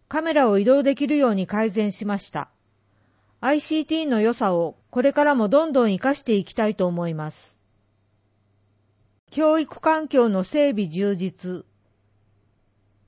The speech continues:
逆さ山小学校では、トイレの悪臭改善のため、校舎すべてのトイレ改修工事を行いました。新たに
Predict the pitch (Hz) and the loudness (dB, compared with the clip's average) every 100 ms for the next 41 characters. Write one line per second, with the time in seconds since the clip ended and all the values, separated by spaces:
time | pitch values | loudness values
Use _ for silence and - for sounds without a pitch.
0 | _ _ - 233 294 320 320 302 311 311 | _ _ -8 -4 0 0 0 -2 -4 2
1 | 294 285 294 294 247 214 185 165 156 - | 2 4 -2 0 0 2 0 -2 -6 -10
2 | _ _ _ 330 349 294 240 202 185 - | _ _ _ -2 2 2 2 0 -2 -6
3 | 277 285 277 262 233 247 233 226 214 202 | -6 -4 0 0 2 0 0 -2 -4 -4
4 | 196 180 _ _ _ _ - 359 339 233 | -6 -8 _ _ _ _ -2 -2 0 -2
5 | - 302 311 262 202 285 302 226 202 240 | 0 -4 0 0 0 2 2 2 0 0
6 | 262 - 269 247 277 254 202 180 170 190 | -2 -2 -4 2 2 2 0 0 -2 -4
7 | 185 180 175 - 147 127 _ _ _ _ | -4 -6 -8 -10 -14 -14 _ _ _ _
8 | _ _ _ _ _ - 285 302 240 202 | _ _ _ _ _ -2 0 2 0 0
9 | 180 170 | -4 -8